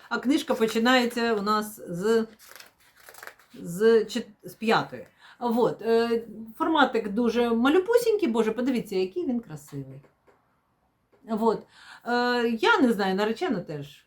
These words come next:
в принципі, нічого. <laughs> Така от сценка, сценка.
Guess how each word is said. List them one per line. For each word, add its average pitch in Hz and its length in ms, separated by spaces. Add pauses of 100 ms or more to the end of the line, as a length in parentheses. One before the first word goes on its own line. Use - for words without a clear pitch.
в - 40
принципі, 143 500 (240)
нічого. 143 540 (880)
<laughs> - 0 (280)
Така 180 240
от 175 180
сценка, 240 800
сценка. 233 680